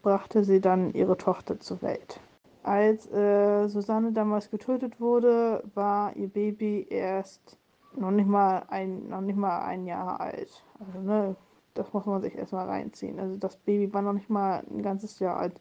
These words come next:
Ja, das waren so meine, äh, Fakten über den Fall, den ich herausfinden konnte. Ähm, wie gesagt, ein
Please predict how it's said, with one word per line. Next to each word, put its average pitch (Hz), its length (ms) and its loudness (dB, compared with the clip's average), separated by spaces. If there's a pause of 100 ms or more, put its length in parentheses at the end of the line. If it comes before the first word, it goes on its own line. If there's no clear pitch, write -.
(280)
Ja, 214 280 2
das 233 260 2
waren 262 260 8
so 262 160 8
meine, 240 600 4
äh, - 160 -2
Fakten 285 680 0
über 226 180 4
den 214 200 4
Fall, 226 280 4
den 214 200 0
ich 214 80 -8
herausfinden 269 600 2
konnte. 254 560 4 (640)
Ähm, 220 440 4
wie 220 120 6
gesagt, 220 300 4
ein 208 440 0